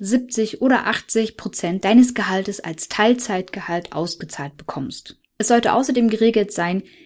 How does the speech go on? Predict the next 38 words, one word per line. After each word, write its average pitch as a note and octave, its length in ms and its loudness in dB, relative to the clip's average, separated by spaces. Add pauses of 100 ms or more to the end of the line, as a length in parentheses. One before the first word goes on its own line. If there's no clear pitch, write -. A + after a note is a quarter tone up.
(160)
wie B3 140 10
sich D4 140 2
das - 200 -4
Ganze A3+ 340 0
auch G3+ 160 -2
auf - 140 -14
Sonderzahlungen F#3 840 2
auswirkt. - 680 -10 (580)
Hast G#3 200 -2
du C#4 40 2
zum B3 220 2
Beispiel F3+ 320 -2
überhaupt E3+ 340 -4
noch F3 220 -6
Anspruch E3 580 -4 (320)
auf D#3+ 160 -8
solche F#3 240 -2
Sonderzahlungen? D#3+ 1080 -2 (120)
Bekommst D#4+ 400 4
du A#3 60 0
diese F#3 420 -2 (200)
Sonderzahlungen F#3 760 2
vielleicht F#3 360 -4
auch - 120 -10
nur - 160 -4
anteilig F#3+ 640 2
für F#3+ 100 -2
die B3+ 220 6
Zeit F#3 400 -2
im F#3+ 100 0
Kalenderjahr, F3+ 720 -2 (260)
in G3 100 0
der G3 140 2
du G3 100 4
eben F#3+ 220 0
auch - 180 -6
anwesend E3 540 6
bist? - 380 -12